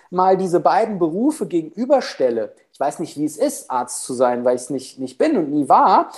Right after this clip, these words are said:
aber ich kann dir sagen, dass ich mir aktuell nicht vorstellen kann,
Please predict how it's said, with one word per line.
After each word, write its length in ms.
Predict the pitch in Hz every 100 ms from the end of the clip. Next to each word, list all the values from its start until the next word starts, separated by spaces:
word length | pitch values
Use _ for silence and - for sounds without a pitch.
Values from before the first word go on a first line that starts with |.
| - - -
aber 240 | 156 170 170
ich 120 | -
kann 220 | - 220
dir 140 | 214 180
sagen, 320 | 190 247 208
dass 140 | 165
ich 140 | 165 -
mir 160 | 165
aktuell 440 | - - 202 156 156
nicht 320 | 208 285 -
vorstellen 800 | - 202 247 - - 127 113 113
kann, 400 | - 117 143